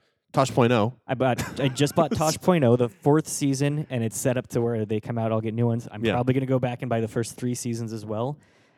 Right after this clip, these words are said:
Speaker 2: I got Awake season one. Nobody's probably ever heard of that show, but it's a
Speaker 1: Yep.
Speaker 2: great show. Amazon suggested I liked it.
Speaker 1: Yep.
Speaker 2: Uh, Bent season one. It's a new show that's out starring, uh, uh, crap, what's her name?
Speaker 1: Don't know.
Speaker 2: Um, she was in Saving Silverman.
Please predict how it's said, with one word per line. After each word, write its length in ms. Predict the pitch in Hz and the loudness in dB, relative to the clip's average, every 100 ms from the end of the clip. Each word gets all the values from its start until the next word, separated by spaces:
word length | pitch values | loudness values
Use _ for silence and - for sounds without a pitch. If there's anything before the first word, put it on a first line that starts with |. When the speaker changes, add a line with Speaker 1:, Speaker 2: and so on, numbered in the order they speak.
| _ - | _ -8
Speaker 2:
I 80 | |
got 220 | 117 110 - | -4 -2 -2
Awake 460 | 110 107 117 139 | -2 0 -2 -6
season 420 | - - 123 113 107 | -10 -8 -8 -6 -6
one. 260 | 117 139 - | -8 -8 -6
Nobody's 340 | 110 113 117 117 | 2 4 4 -2
probably 260 | 120 117 | -4 -4
ever 120 | 110 | -6
heard 160 | 104 123 | -4 -4
of 20 | |
that 120 | 123 113 | -4 -2
show, 180 | 151 | -2
but 100 | 151 | -2
it's 120 | 117 110 | -2 -2
a 20 | |
Speaker 1:
Yep. 80 | 110 | 0
Speaker 2:
great 180 | 107 | -2
show. 320 | - 135 131 139 | -2 2 2 0
Amazon 380 | 113 113 110 110 | -6 -6 -4 -6
suggested 360 | 110 214 - 101 | -6 -8 -8 -10
I 40 | |
liked 320 | 98 107 110 143 | -12 -12 -10 -8
it. 140 | 139 | -8
Speaker 1:
Yep. 220 | 107 98 - _ - | -6 -8 -8 _ -16
Speaker 2:
Uh, 180 | 107 95 - | -14 -16 -4
Bent 340 | 120 127 156 - | -4 -4 -8 -14
season 480 | - 147 143 147 143 | -10 -6 -6 -6 -4
one. 420 | 143 147 160 170 | -4 -4 -6 -10
It's 180 | 120 - | -10 -6
a 80 | 113 | -6
new 260 | 113 123 131 | -2 -2 0
show 300 | - 127 127 | 2 2 2
that's 160 | 127 | -2
out 280 | - 120 123 | -4 -4 -6
starring, 560 | - 120 113 110 110 107 | -8 -4 -2 -4 -6 -8
uh, 260 | 101 98 95 _ _ _ _ | -8 -8 -12 _ _ _ _
uh, 160 | 107 98 | -10 -10
crap, 400 | - - 101 - | -12 -12 -12 -10
what's 140 | 101 | -12
her 80 | 104 | -10
name? 280 | 95 92 92 _ _ _ _ | -12 -14 -16 _ _ _ _
Speaker 1:
Don't 140 | 92 90 | -2 0
know. 160 | 120 - - - | -2 -6 -16 -4
Speaker 2:
Um, 400 | 123 113 110 107 - | -2 0 -2 -6 -8
she 200 | - - | -8 -2
was 200 | 127 117 | 0 -2
in 240 | 113 110 107 | -4 -6 -8
Saving 320 | - 117 113 | -6 -6 -4
Silverman. 500 | - 113 113 120 | -4 -4 -2 -6